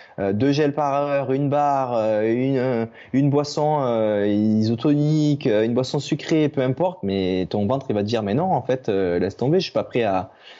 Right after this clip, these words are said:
il y a pas l'équilibre encore, euh, l'équilibre des sucres là-dedans, euh, l'équilibre des, des, des bactéries, enfin, c'est tout un monde là-dedans, hein, c'est un second cerveau.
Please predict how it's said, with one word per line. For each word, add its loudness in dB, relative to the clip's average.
il 2
y 2
a 0
pas 0
l'équilibre 0
encore, 0
euh, 0
l'équilibre -2
des 0
sucres -2
là-dedans, 0
euh, 0
l'équilibre 0
des, 2
des, 0
des 2
bactéries, 0
enfin, -2
c'est -4
tout -4
un 2
monde 2
là-dedans, -2
hein, 0
c'est -4
un 0
second 0
cerveau. -2